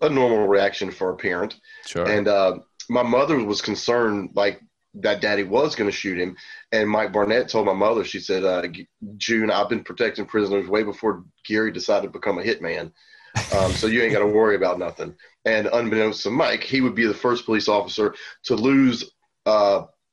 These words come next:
Speaker 1: prisoner in custody since Lee Harvey Oswald.
Speaker 2: Wow, that's crazy, at least in the video, i-, and obviously he was just, uh, happy to see you, right? But the level of anger obviously escalated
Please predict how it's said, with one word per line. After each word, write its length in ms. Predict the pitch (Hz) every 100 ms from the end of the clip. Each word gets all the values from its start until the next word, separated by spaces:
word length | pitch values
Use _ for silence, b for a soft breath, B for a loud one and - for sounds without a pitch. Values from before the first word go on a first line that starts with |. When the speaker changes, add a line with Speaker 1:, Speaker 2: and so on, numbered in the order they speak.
| _ -
Speaker 1:
prisoner 400 | 143 131 117 113
in 300 | 110 113 104
custody 480 | 127 123 120 107
since 440 | 98 117 104 - -
Lee 180 | 101 113
Harvey 280 | 107 98 92
Oswald. 380 | 85 82 71 - _ _ _ b -
Speaker 2:
Wow, 440 | - - - - 113
that's 320 | - - -
crazy, 720 | - 120 110 104 92 64 - b b b b 78 -
at 100 | 135
least 200 | 165 160
in 80 | 123
the 100 | 104
video, 540 | 107 98 82 50 - - -
i-, 100 | -
and 320 | 104 87 110
obviously 340 | 101 101 101 110
he 80 | 101
was 120 | 92
just, 180 | 95 -
uh, 40 | - -
happy 280 | - 113 98
to 80 | 87
see 220 | - 113
you, 340 | 104 98 92 107
right? 280 | 98 98 101 -
But 280 | 95 101 - - _ -
the 220 | 107 120
level 380 | 117 139 147 120
of 120 | 104 -
anger 520 | 117 123 101 90 -
obviously 380 | 95 98 - -
escalated 680 | 98 95 - 95 90 87